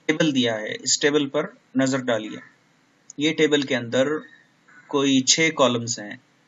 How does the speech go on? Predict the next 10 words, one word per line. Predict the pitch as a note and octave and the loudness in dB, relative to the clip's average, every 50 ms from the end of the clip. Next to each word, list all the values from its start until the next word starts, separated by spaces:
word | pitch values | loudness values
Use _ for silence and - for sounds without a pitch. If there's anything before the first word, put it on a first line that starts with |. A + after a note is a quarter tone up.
| _ _ _ _ _ _ _ _ - | _ _ _ _ _ _ _ _ -6
Reaction | B2 B2+ C3 C3+ C3 C3 - - D3+ C#3 - - | 0 2 4 4 6 4 4 2 0 0 0 2
order, | A#2 A2+ G#2+ G#2+ - A#2 C3+ E3 G#3 A#3 B3+ - _ _ _ _ - A#2+ | 4 4 4 2 2 2 0 0 0 -4 -10 -16 _ _ _ _ -8 -2
differential | C3+ C3+ B2+ C3+ D3 C#3+ D3 C#3 - D3 C#3+ C3+ C3 | -2 -2 0 2 2 2 2 2 2 2 2 0 0
rate | B2 A#2+ A2+ G#2+ - - A#2+ | 2 2 2 2 0 -2 0
law, | A2+ A2+ A2+ B2 C3 D3+ E3+ E3+ - _ _ _ _ _ _ - - C3 | 2 4 6 6 6 4 2 0 -6 _ _ _ _ _ _ -10 -4 0
integrated | C3 C#3 C3 D#3 D#3 D3+ D3+ D3 C3 C3+ B2+ B2 B2+ A#2+ | 0 0 2 2 2 2 2 2 2 0 -2 -4 -2 -2
rate | A#2 G#2+ - - | -2 -2 -4 -4
law, | A2+ A2+ A2+ A#2 B2 C3+ D3 - - _ _ _ _ - | 0 2 4 6 6 4 2 0 -6 _ _ _ _ -20
characteristic | - - - C#3+ D3 D#3+ - D#3 D#3+ D#3+ D#3 - - D#3 D3+ - - | -4 2 6 6 6 6 4 0 0 0 0 0 0 -2 -6 -6 -4
kinetic | - A#2+ A#2 A#2 A#2+ A#2 - - - | -2 -2 -2 -2 -4 -8 -8 -10 -10